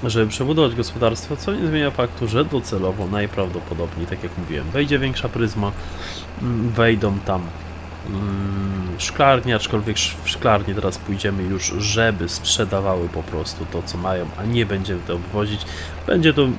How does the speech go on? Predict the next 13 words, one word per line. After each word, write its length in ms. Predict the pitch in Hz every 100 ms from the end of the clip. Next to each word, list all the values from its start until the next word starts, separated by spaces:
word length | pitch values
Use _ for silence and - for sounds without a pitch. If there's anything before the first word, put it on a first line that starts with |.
| - 135
mimo 240 | 143 120
wszystko 340 | 110 - - 98
realniej 400 | 131 131 117 110
wyglądać, 520 | 110 110 101 92 -
może 260 | 107 110 101
będzie 300 | 101 92 92
to, 160 | 92 85 - - - - - -
e, 120 | 107
delikatna 560 | 113 107 110 104 101
strata, 560 | 95 - 127 113 104 -
ale 260 | - 127 110
mimo 240 | 98 85
wszystko 520 | - - 92 - 90